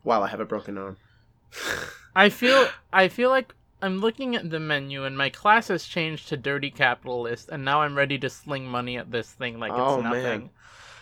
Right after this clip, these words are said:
Speaker 1: But I did, I did also find something as well. Hold on.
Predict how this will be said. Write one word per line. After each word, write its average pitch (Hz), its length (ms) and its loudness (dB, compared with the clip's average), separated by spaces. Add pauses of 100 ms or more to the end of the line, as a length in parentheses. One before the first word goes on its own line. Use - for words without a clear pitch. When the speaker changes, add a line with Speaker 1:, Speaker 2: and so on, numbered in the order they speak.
Speaker 1:
But 156 180 6
I 147 80 6
did, 180 280 2
I 147 120 6
did 165 180 4
also 160 300 6
find 143 240 2
something 123 480 -4 (360)
as 123 200 2
well. 131 500 2
Hold 180 160 0
on. 170 140 2